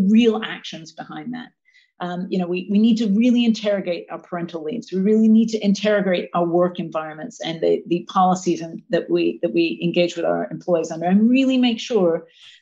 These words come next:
the narrative and the actions match. Number three, on the agency side, we can't make proper progress without partnership with clients. We still have clients who call last minute and have our teams working through the night or working over the weekends.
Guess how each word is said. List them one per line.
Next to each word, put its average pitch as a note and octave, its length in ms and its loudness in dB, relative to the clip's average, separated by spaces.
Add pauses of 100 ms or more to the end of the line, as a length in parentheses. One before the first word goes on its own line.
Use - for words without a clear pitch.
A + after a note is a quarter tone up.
(100)
the G3 80 6
narrative G#3 480 4
and F3 100 -4
the E3+ 80 -8
actions - 480 -10
match. - 420 -6 (440)
Number G#3+ 200 6
three, C4+ 460 0
on G#3 120 2
the G#3+ 180 -2
agency B3 400 2
side, C4 380 -4 (220)
we A#3 420 2
can't G#3+ 360 -10
make F#3+ 260 -4 (200)
proper A3+ 340 0
progress F3 800 -2
without E3 320 -2
partnership F#3 560 -6
with D#3+ 160 -6
clients. - 560 -6 (680)
We F#3+ 120 4
still A#3 280 2
have A3 220 2
clients A#3 540 0
who F#3 420 4
call F#3 580 -2
last G3+ 400 -4
minute G3+ 440 -2
and F3 140 -4
have E3+ 180 -6
our E3 140 -2
teams F3+ 340 2
working G#3 400 4
through G3+ 160 -2
the G3 80 2
night G3 360 2
or D#3+ 160 -6
working G3 440 -2
over F#3 160 0
the F3+ 100 2
weekends. F3+ 760 -2